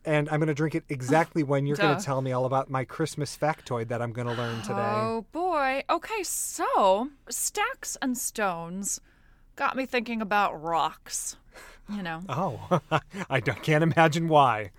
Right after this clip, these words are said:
Speaker 2: And, um, that made me think of coal.
Speaker 1: Oh.
Speaker 2: And the whole idea of coal for the naughty kiddos.
Speaker 1: Oh.
Speaker 2: And then I was like, "What's the deal here? How'd we get into this?"
Speaker 1: Yeah,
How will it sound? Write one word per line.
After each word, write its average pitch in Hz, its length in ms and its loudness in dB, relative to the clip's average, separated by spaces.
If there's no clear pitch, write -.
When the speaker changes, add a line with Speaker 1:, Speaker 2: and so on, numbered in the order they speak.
Speaker 2:
And, 254 600 6
um, 220 420 4
that 339 160 2
made 339 180 -2
me 320 80 -6
think 254 240 -4
of 233 480 -2
coal. 190 500 -2
Speaker 1:
Oh. 143 480 -2
Speaker 2:
And 233 120 0
the 247 60 2
whole 247 220 2
idea 226 400 2
of - 240 2
coal 190 540 -4
for 208 240 -8
the 208 80 -6
naughty 214 340 -4
kiddos. 170 760 -8
Speaker 1:
Oh. 208 840 2
Speaker 2:
And 110 220 -2
then 320 140 0
I 320 120 2
was 320 160 -4
like, 339 220 2
"What's 523 260 2
the 480 120 0
deal 427 320 2
here? 180 500 -4
How'd 381 200 -2
we 381 100 0
get 359 200 -4
into 262 260 -4
this?" 147 260 -6
Speaker 1:
Yeah, 220 400 0